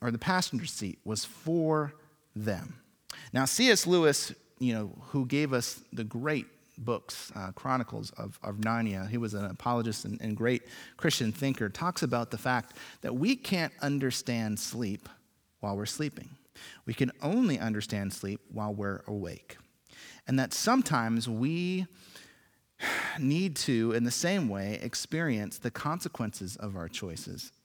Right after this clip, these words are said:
after that they've happened, and that we can't fully understand the choices that we're making and how they harm our relationship with God and others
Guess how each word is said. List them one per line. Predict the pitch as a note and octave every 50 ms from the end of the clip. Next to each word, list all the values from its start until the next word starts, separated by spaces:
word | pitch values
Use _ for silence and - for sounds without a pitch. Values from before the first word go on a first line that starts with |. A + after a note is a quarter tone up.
| _ -
after | B2 C#3 C#3+ - - A2+
that | G2+ F#2 -
they've | - G2 F#2
happened, | - - C#3 C3+ - - - - - - _ - - - - - - -
and | - B2 B2
that | B2 G#2+ G#2
we | A#2+ D3+
can't | D#3 - - E3+ C3 A#2+
fully | - - D3 B2+ A#2
understand | A2+ A#2 A2+ A2 A2 - - D3+ E3+ F#3 D#3 A#2 G#2 G#2
the | G#2+
choices | - - - C#3 C3+ - A#2 G#2+
that | - A2
we're | - G2+ G#2
making | G#2+ G#2 G2+ G2+ - B2+ B2+ B2
and | G#2+ F#2+
how | - A2+ A2
they | A2 A2
harm | G#2 G2+ - A#2 A2+ A#2 B2+
our | C3+ C3+
relationship | B2+ A#2+ A2+ A2 A2+ A2 - B2 G#2+ - - A2+ G#2 -
with | G2+ G2+
God | G2+ G#2 G2 G2 F#2+ F#2+
and | F#2+ F2+ -
others | B2+ C3+ B2+ G#2+ F#2+ F#2+ G2+ -